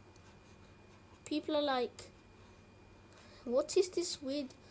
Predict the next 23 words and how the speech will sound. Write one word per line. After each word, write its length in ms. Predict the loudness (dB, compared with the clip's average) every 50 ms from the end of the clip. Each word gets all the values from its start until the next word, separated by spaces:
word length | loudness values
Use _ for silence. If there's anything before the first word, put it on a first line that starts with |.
| -20 -20 -14
stuff? 720 | -8 -6 -6 0 4 6 6 6 6 2 -4 -12 -12 -14 -14 -14 -16 -16 -18 -20 -20 -20 -16 -10 -10
It 200 | -8 -6 -4 -2
makes 300 | 0 0 0 -2 -2 0
me 140 | 0 0 2
very 320 | 2 2 2 2 2 0
big 280 | -2 -2 -4 -4 -2 -2
indeed." 500 | -2 -2 0 -2 -2 -2 -2 -4 -6 -8 -12 -18 -20 -20 -20 -20 -20 -20 -20 -20 -20 -20 -20 -20 -20 -20 -20 -20 -20 -20 -20 -20 -20 -20 -20 -20 -18 -16 -16 -8 -2 0
Well, 280 | 2 2 4 2 0 -2 -6 -16 -20 -20 -20 -20 -20 -20 -20 -20 -20 -20 -20 -20 -20 -20 -20 -20 -20 -20 -20 -20 -20 -20 -20 -20 -18 -18 -18 -18 -18 -20 -20 -20 -20 -20 -20 -20 -20 -20 -20 -20 -20 -20 -20 -20 -20 -10 2 8
I 320 | 10 10 12 12 12 12 10
would 440 | 8 4 6 6 8 8 6 6 2
have 240 | 0 0 0 -4
killed 400 | -2 0 2 2 2 2 0 0
him. 380 | 0 2 2 2 2 0 -2 -6 -8 -12 -14 -16 -20 -8 0 4
That 160 | 6 6 6
guy 180 | 8 8 10 10 8
went 180 | 8 6 2
for 120 | 0 0 0
me. 220 | 0 0 0 0
Why 180 | 0 0 0 0
not 220 | 0 -2 -4 -4
that 160 | -8 -8 -8 -6 -2
other 280 | -2 0 0 0 -2 -4
guy? 260 | -4 -4 -6 -6